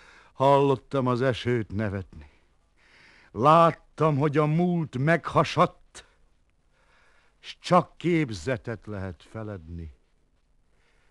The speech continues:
s hogy nem tudok mást, mint szeretni, görnyedve terheim alatt. Minek is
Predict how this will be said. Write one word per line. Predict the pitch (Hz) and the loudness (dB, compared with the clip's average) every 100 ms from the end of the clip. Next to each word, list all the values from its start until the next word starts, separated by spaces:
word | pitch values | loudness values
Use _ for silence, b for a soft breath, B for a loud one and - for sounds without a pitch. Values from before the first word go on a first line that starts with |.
| _ _ | _ _
s | _ | _
hogy | - 95 | -14 -12
nem | 117 127 | -10 -12
tudok | 113 110 90 87 | -14 -16 -16 -16
mást, | 78 80 76 73 - _ _ _ _ _ _ | -14 -14 -14 -16 -20 _ _ _ _ _ _
mint | - 78 76 | -20 -16 -16
szeretni, | - - 98 92 - 80 73 73 71 _ _ _ _ _ _ _ _ _ _ _ _ | -18 -16 -16 -16 -20 -16 -14 -14 -18 _ _ _ _ _ _ _ _ _ _ _ _
görnyedve | 73 76 110 107 95 92 82 76 78 | -14 -6 -6 -4 -6 -8 -10 -12 -12
terheim | - 90 87 76 80 73 71 | -12 -14 -12 -12 -12 -12 -12
alatt. | 71 69 - _ _ _ _ _ _ _ _ _ _ _ _ _ _ _ _ _ _ _ _ _ _ _ | -14 -16 -18 _ _ _ _ _ _ _ _ _ _ _ _ _ _ _ _ _ _ _ _ _ _ _
Minek | 98 165 165 151 - | -4 0 0 -2 -6
is | 143 - | -10 -10